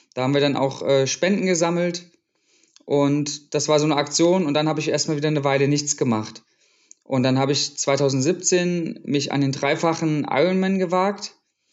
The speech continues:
und, ähm, hab da auch ein Dreivierteljahr hin trainiert, hab das dann gemacht und dann wieder zwei Jahre nichts mehr, beziehungsweise nichts Sportliches. Ich hab dann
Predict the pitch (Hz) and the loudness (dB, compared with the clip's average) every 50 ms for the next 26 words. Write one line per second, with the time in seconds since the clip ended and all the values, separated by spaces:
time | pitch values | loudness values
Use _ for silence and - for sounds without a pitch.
0 | _ _ _ - - _ _ _ - - 147 143 147 147 147 147 147 143 - - | _ _ _ -20 -20 _ _ _ -2 0 2 2 2 2 2 0 0 -2 -4 -4
1 | - - - - - 143 143 143 139 143 143 139 131 120 127 131 139 139 - 151 | -6 -6 -4 -2 0 2 2 2 2 2 0 0 -2 -2 -2 -4 -2 0 0 2
2 | - 135 147 160 160 160 151 143 139 143 139 131 120 - - 143 143 139 - 143 | 2 2 2 2 0 0 0 0 0 0 0 -2 -4 -4 -2 -2 -2 -2 0 0
3 | 156 151 143 139 139 139 139 139 139 139 - 139 127 139 180 214 226 226 226 - | 0 2 2 2 2 2 0 -2 -2 -2 -2 -2 0 2 2 2 2 0 -2 -4
4 | - - 160 151 143 - 143 139 - 151 143 143 131 131 131 143 160 196 202 - | -8 -8 -8 -8 -6 -4 -4 -2 0 2 2 2 2 2 2 2 2 0 0 -4
5 | - - - - - - - 143 147 143 143 151 151 147 - - - - _ - | -6 -10 -10 -10 -10 -4 0 2 2 2 2 0 -2 -4 -8 -12 -16 -18 _ -4
6 | 143 143 156 147 147 151 147 151 - 143 139 143 143 147 143 139 139 147 143 156 | -2 -2 0 2 2 0 0 0 0 2 2 4 4 2 2 2 2 2 0 0
7 | - - - 120 117 113 110 110 110 110 123 123 - _ _ _ _ _ _ - | -2 -2 2 2 2 2 2 0 -2 -4 -8 -12 -16 _ _ _ _ _ _ -14
8 | 127 - 147 147 143 135 131 131 131 131 127 131 139 139 139 - - - 151 143 | -8 -4 -2 -2 0 0 0 2 2 2 2 2 0 0 0 -2 0 2 2 2
9 | 156 156 139 120 120 113 120 117 107 - 131 127 - 143 127 127 123 123 123 127 | 2 2 0 -2 -2 -2 -2 -2 -2 -2 -2 -2 0 0 0 2 0 -2 -4 -6